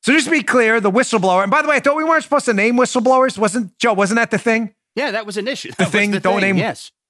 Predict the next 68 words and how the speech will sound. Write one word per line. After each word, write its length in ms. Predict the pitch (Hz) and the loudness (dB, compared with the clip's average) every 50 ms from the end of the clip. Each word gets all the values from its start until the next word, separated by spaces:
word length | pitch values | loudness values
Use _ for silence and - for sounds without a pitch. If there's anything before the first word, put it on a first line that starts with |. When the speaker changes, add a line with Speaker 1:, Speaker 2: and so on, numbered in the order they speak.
| _ - | _ -10
Speaker 2:
Yeah. 120 | 143 170 | -4 -4
Speaker 1:
That 100 | 202 214 | -2 -2
was 80 | 226 - | 0 0
the 100 | 254 233 | -2 0
thing, 280 | - 294 277 247 202 | 2 2 2 2 0
right? 140 | 190 196 202 | 0 -2 0
But 120 | 185 214 226 | 0 0 0
it's 120 | - - | 2 2
Speaker 2:
That 40 | 311 320 | 2 2
Speaker 1:
not 20 | |
a 60 | 359 | 2
Speaker 2:
was 60 | 339 - | 2 2
the 40 | 330 | 0
Speaker 1:
thing 80 | 339 330 | 0 0
Speaker 2:
thing. 60 | 311 | 2
Speaker 1:
anymore. 320 | 302 294 294 320 311 269 | 0 2 2 2 2 2
Adam 220 | 233 226 247 262 240 | 2 0 0 -2 -4
Schiff's 240 | - - 269 - - | -2 -2 -2 -2 0
got 160 | 285 254 247 | -2 -2 -2
his 100 | 175 214 | -2 0
name 180 | 269 262 240 | 0 0 0
right 140 | 254 240 247 | 0 0 2
out 120 | 247 233 165 | 0 0 0
there. 80 | 175 156 | 0 -2
This 160 | 277 269 - | 0 -2 0
whistleblower 480 | 285 320 - - 277 240 285 269 269 | 0 -2 0 0 0 0 2 2 2
is 80 | 247 220 | 2 2
Speaker 2:
Oh. 140 | 262 269 269 | 2 2 2
Speaker 1:
A-okay. 320 | 254 254 - 233 151 - - - - _ _ | 0 0 0 -4 -4 -4 -10 -20 -20 _ _
So 140 | - - 247 | -2 0 0
his 100 | 254 196 | 2 2
name's 200 | 277 311 294 208 | 2 0 2 0
Brian 380 | 165 254 277 277 302 311 302 277 | 0 0 0 0 0 0 0 0
Murphy. 520 | 254 240 220 202 - 214 214 226 220 _ _ _ _ _ _ - | 2 2 2 0 0 0 0 0 0 _ _ _ _ _ _ 0
Oh, 180 | 233 220 180 - - - | 0 0 0 -4 -6 -6
I 140 | 196 240 262 | -4 -2 0
know 140 | 311 311 | 0 0
we'll 140 | 311 311 294 233 | 2 2 0 2
be 160 | 277 269 214 | 2 0 2
banned. 420 | 214 294 302 294 262 220 208 190 - 220 226 | 2 2 2 2 2 0 -2 -4 -6 -4 -4
Adam 280 | - - 294 359 359 339 | -2 0 0 -2 -2 -4
Schiff 280 | - - 359 349 - - | -2 0 0 0 2 0
put 140 | 277 294 | 0 0
his 100 | 277 196 | 0 2
name 220 | 262 302 302 294 277 | 2 0 0 2 0
out 120 | 240 - | 0 0
there, 160 | 233 190 160 | 0 0 0
not 200 | 170 208 240 247 247 | 0 0 2 2 2
us, 240 | 226 165 131 - 180 | 2 0 -2 -2 -4
okay? 240 | 165 - 175 156 - - - - | -2 -2 -2 -6 -6 -8 -6 -2
But 140 | 262 262 | -2 0
we 80 | 285 294 | 0 2
Speaker 2:
Right. 60 | 302 339 | 2 2
Speaker 1:
weren't 160 | 370 370 - | 2 2 2
supposed 240 | 269 349 349 - - | 2 0 0 2 2
to 80 | 339 | 0
name 240 | 320 330 339 349 311 | 2 2 2 2 2
whistleblowers. 580 | 277 233 - - 202 156 160 143 117 - - _ _ _ _ _ _ _ _ _ _ _ _ _ _ _ _ _ _ _ _ _ _ _ _ - | 0 0 0 0 -2 0 0 -2 -2 -4 -12 _ _ _ _ _ _ _ _ _ _ _ _ _ _ _ _ _ _ _ _ _ _ _ _ -2
But 160 | 240 269 262 262 | -2 -2 -2 -2
Adam 260 | 240 277 320 330 311 | -2 0 0 0 -2
Schiff's 240 | - - 349 302 - | -2 -2 -2 -2 -2
got 160 | - 320 294 | -2 -2 -2
his 140 | 285 196 214 | -2 -2 -2
name 260 | 330 330 320 269 233 | 0 0 2 2 2
in 60 | 233 | 2
the 80 | 240 233 | 2 2
documents. 440 | 208 294 285 277 - - 180 147 120 | 2 2 0 0 -2 -2 -8 -4 -2
But 220 | 170 220 208 - | -2 -2 -4 -6